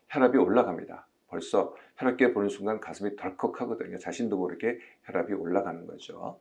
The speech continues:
본태성 고혈압은, 음, 관리만 잘하면,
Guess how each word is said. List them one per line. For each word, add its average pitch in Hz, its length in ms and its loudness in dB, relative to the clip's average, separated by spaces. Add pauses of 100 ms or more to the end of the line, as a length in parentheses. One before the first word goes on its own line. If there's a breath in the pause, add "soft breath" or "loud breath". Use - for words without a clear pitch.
(140)
본태성 147 480 0
고혈압은, 143 440 2 (280)
음, 87 380 -8 (140)
관리만 120 480 2
잘하면, 87 640 -6